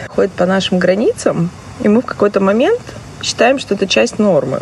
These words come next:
Очень много где мы повторяем эти сценарии и где-то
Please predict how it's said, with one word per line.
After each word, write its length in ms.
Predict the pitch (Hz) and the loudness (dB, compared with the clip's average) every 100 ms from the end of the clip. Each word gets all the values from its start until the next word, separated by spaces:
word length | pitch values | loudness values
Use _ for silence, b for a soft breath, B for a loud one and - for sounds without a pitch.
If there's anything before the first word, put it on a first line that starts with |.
| - | -4
Очень 320 | - 175 - 202 | -2 -2 0 2
много 280 | 202 185 | 2 0
где 300 | 175 175 262 | -2 2 2
мы 180 | 359 269 | 2 0
повторяем 760 | 185 185 - 202 208 196 165 - | 0 -4 0 2 4 2 0 -2
эти 200 | - 180 | -4 -4
сценарии 680 | - - 196 233 359 254 - - | -4 -2 0 2 2 2 0 -6
и 80 | 180 | -8
где-то 500 | - 240 247 214 | 0 0 2 0